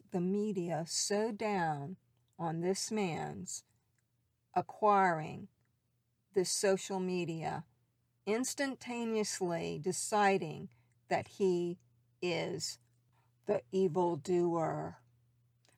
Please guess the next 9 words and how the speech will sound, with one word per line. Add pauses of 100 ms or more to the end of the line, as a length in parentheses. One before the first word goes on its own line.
Because
he
might
let (560)
that
man
back (140)
on
it.